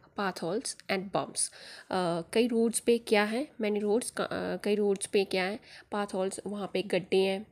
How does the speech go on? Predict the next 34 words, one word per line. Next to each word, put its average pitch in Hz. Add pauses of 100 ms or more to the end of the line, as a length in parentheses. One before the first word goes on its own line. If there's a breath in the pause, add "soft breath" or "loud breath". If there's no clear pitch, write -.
(120)
ओके, 208 (100)
ऊपर 190 (480 loud breath)
जो, 190
अ, - (300)
नीचे 202
धंसे 202
हुए 185
जैसे 185
गड्ढे, 180
ओके, 226 (500 loud breath)
और 196
पम्प्स 208
ऊपर 208
की 202
तरफ 202
जो 180 (240)
हों, 196
ओके, 240 (280 loud breath)
so, 196 (540 loud breath)
अ, -
अनइवन 214
है 175
वो 175
रोड, -
अ, 180
स्मूथ 214
नहीं 190
है, 165
ओके, - (400 loud breath)
बम्प्स 180
हैं, 170 (100)
पाथ 175
होल्स 175
हैं, 175